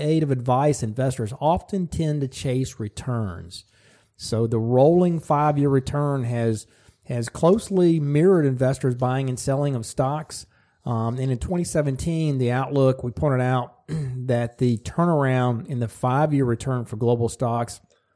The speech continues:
is a clear signal of the rebound in net buying of equities that took place last year.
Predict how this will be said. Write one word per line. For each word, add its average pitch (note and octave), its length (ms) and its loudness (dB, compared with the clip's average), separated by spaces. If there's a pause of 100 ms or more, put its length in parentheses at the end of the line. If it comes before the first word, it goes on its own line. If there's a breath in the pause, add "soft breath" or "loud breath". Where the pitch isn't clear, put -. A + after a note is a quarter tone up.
(460 loud breath)
is C3+ 160 -2
a - 40 -2
clear D3 300 4
signal C3 560 0 (400 soft breath)
of A#2 120 -4
the A#2 100 2
rebound A#2+ 720 2
in A2+ 320 -4
net A#2+ 240 -4
buying A#2+ 300 -2
of A2 80 0
equities A2+ 500 0
that A#2 120 -8
took - 220 -8
place A2+ 300 -4
last B2+ 360 -4
year. A#2+ 320 2